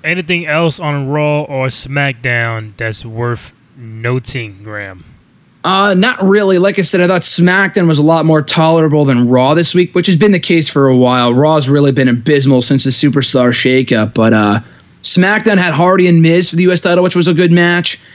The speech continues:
Speaker 2: Sanity bouncing back against the New Day. Uh, pretty good main event with Team Hell No taking on the Usos. SmackDown was by no means must-see,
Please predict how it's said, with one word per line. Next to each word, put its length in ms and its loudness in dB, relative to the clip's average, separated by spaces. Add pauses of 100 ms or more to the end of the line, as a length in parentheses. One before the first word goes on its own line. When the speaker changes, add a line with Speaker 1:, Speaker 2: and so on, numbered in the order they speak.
(200)
Speaker 2:
Sanity 560 0
bouncing 480 2
back 320 0
against 300 -2
the 80 0
New 220 4
Day. 440 0 (280)
Uh, 260 -2
pretty 240 0
good 120 2
main 180 2
event 220 0
with 100 -2
Team 160 0
Hell 160 2
No 160 2
taking 320 0
on 80 4
the 100 4
Usos. 460 2
SmackDown 400 0
was 100 2
by 200 0
no 160 2
means 200 2
must-see, 720 0